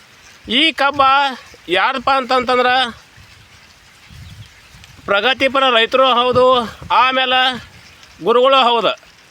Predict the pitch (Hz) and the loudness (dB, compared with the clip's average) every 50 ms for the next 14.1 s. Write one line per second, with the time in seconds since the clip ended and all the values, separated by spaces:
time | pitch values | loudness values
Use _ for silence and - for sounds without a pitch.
0 | _ _ - - 233 240 233 220 214 226 254 254 240 262 269 269 247 240 247 240 | _ _ -8 0 2 2 2 2 2 0 -2 -2 -2 0 0 0 0 -2 -4 -2
1 | 233 240 240 233 247 240 240 247 - - - - - - - - - - - - | 0 2 2 4 2 2 0 -2 -6 -10 -14 -14 -18 -20 -20 -20 -20 -18 -6 -2
2 | 214 208 226 208 254 254 269 269 277 269 254 - 262 269 269 - 247 226 220 233 | -2 0 0 0 -2 -2 0 0 2 0 2 2 0 -2 -2 0 0 0 0 2
3 | 240 233 220 175 135 - - - 190 220 240 247 240 233 240 233 233 233 233 - | 0 2 2 0 0 -2 -6 -2 0 0 2 0 0 0 0 0 0 0 -2 -2
4 | - 190 196 220 226 226 226 196 196 202 190 165 135 113 - - - - - - | -4 -2 0 0 0 0 -2 -2 -2 -2 0 0 -2 -4 -10 -20 -20 -20 -20 -20
5 | - - - - - _ _ _ - - - _ - 175 160 165 - 165 165 202 | -20 -20 -20 -20 -20 _ _ _ -20 -20 -20 _ -10 -6 -6 -4 -2 -2 0 0
6 | 240 240 190 123 - - - - - _ _ _ - - - - - - - - | 0 -2 -2 -8 -10 -18 -20 -20 -20 _ _ _ -20 -20 -20 -20 -20 -20 -20 -20
7 | - - - - - - - - - - - - - 220 220 269 302 311 302 - | -20 -20 -20 -20 -20 -20 -20 -20 -20 -20 -20 -18 -8 -4 -2 0 2 0 0 0
8 | - 247 214 277 285 269 233 240 254 262 247 277 262 247 247 247 254 - 247 247 | -2 -4 0 0 0 0 2 0 -2 0 0 0 0 0 0 -2 -2 -2 -2 -2
9 | 247 240 240 247 240 240 240 247 247 240 240 240 220 - - - - - - - | -2 0 0 0 0 2 2 2 2 0 0 -2 -6 -12 -16 -20 -20 -20 -20 -20
10 | - - - - - - - - 240 247 247 247 254 254 254 247 240 233 240 240 | -20 -20 -20 -20 -20 -14 -2 0 4 4 6 6 6 6 4 2 0 0 0 0
11 | 240 233 226 240 233 233 233 185 127 - - - - - - - - - 220 214 | -2 -2 -2 0 0 0 0 -2 -4 -8 -12 -20 -20 -16 -16 -16 -8 -2 0 0
12 | 196 147 117 - - - - - - - - - - - - - - - - - | 0 0 -4 -10 -16 -20 -20 -20 -20 -20 -18 -18 -18 -16 -16 -16 -16 -16 -18 -18
13 | - - - - - - - - - - 226 240 269 254 294 285 277 285 269 269 | -18 -20 -20 -20 -20 -20 -20 -20 -12 -4 -2 -2 0 0 0 0 0 2 2 2
14 | 277 277 | 2 2